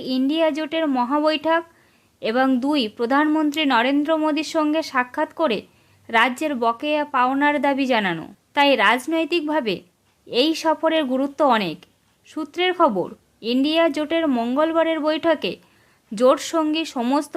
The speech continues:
রাজনৈতিক দলের আসন সমঝোতা নিয়ে কথা হবে। এদিকে পাঁচ রাজ্যে কংগ্রেসের বিধানসভা নির্বাচনের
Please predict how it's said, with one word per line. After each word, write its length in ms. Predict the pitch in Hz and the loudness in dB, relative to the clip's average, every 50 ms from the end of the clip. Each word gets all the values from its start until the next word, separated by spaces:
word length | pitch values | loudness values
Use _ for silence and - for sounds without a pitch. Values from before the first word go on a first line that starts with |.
| 320 320 | -2 0
রাজনৈতিক 640 | 285 226 220 233 247 277 285 302 302 302 311 320 285 269 | 2 2 2 2 2 0 0 0 0 -2 -2 -4 -2 0
দলের 280 | 320 302 302 311 320 302 | 0 0 0 2 2 2
আসন 360 | 254 262 269 - 339 320 226 196 - _ _ _ _ _ _ _ _ _ | 2 0 0 0 0 0 0 -2 -6 _ _ _ _ _ _ _ _ _
সমঝোতা 580 | - - 247 240 262 285 285 302 320 320 330 320 | -4 0 0 2 2 2 2 2 0 2 2 2
নিয়ে 220 | 302 311 320 320 320 | 2 2 2 0 2
কথা 260 | - 269 233 233 269 247 | 2 2 2 2 2 0
হবে। 300 | 247 196 170 170 185 - - 214 - - - - - | 2 2 0 0 -4 -12 -16 -18 -20 -20 -20 -8 2
এদিকে 360 | 247 262 262 294 320 - 349 359 349 349 | 2 2 4 2 0 2 2 0 2 0
পাঁচ 220 | 302 285 285 311 320 | 2 2 2 2 2
রাজ্যে 340 | 320 320 320 294 277 330 330 330 | 2 2 2 2 2 -2 -2 0
কংগ্রেসের 580 | - 285 269 262 269 277 320 330 - - 330 320 | 2 0 0 0 -2 -2 -2 -2 -2 -4 -4 -4
বিধানসভা 640 | 262 220 233 247 240 302 320 330 - 330 330 320 320 320 | -4 -4 -6 -4 -2 -2 -2 -2 0 0 2 2 2 2
নির্বাচনের 680 | 311 320 320 311 320 320 320 330 330 302 269 196 | 0 -2 0 2 0 0 2 0 0 0 0 -2